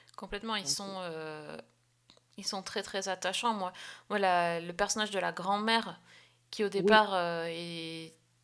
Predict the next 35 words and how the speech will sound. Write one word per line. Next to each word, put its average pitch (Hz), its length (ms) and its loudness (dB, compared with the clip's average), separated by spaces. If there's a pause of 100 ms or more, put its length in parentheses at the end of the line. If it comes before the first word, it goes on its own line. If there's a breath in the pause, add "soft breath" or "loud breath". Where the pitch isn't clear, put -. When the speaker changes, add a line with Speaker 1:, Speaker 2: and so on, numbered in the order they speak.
(580)
Speaker 1:
est 170 200 -4
montrée 180 300 -6
comme 180 180 -2
une, 170 180 -6
euh, 147 760 -8
bah, 135 180 -8
une 151 120 -10
espèce 156 260 -12
de 165 100 -8
vieille, 160 540 -2
euh, 147 160 -4
acariâtre, 156 680 -2
euh, 135 300 -8
insupportable, - 720 2 (840 soft breath)
bah, 139 160 -8
en - 20 -4
Speaker 2:
Mhm. 180 60 2
Speaker 1:
fait, 214 260 2
euh, 156 500 -4
on 156 80 -8
apprend 156 300 -4
à 170 80 0
l'apprécier 165 800 -4
et 143 60 -4
à 139 100 -4
la 147 100 -10
fin, 185 240 -6 (220)
elle, 151 60 -14
elle 147 60 -12
est 143 140 -12
hyper - 260 -14
touchante. 226 460 -6
Enfin, 165 240 -14
euh, 156 280 -16 (400)
Speaker 2:
Ouais. 143 140 -8